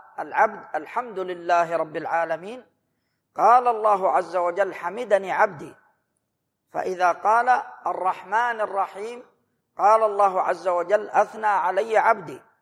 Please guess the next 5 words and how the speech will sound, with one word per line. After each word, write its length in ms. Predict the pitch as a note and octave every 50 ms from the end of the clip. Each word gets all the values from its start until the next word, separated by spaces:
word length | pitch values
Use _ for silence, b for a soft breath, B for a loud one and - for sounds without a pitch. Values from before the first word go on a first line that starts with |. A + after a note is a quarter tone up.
| _ _ _ _ _ _ _ _ _ _ _ _ _ _ _ _ _ _ _ _ _ _
فإذا 360 | - - - F3+ E3+ F3+ F3
قال: 600 | E3+ - - G3+ A3+ A#3+ A#3+ B3 A#3 - - F3 F3+
"مالك 560 | G3+ A#3 B3 A#3+ A3+ A3 A3 A3+ - - -
يوم 420 | G3 F#3 F3 F#3 A3+ A#3 A3+ G#3+
الدين"، 600 | G#3 F#3 E3 D#3 E3 G#3 B3 C4 C4 B3 - _